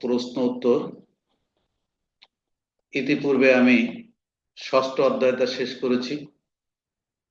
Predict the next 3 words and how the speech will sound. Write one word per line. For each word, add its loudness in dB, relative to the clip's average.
আজকে 4
শুরু 2
করব 4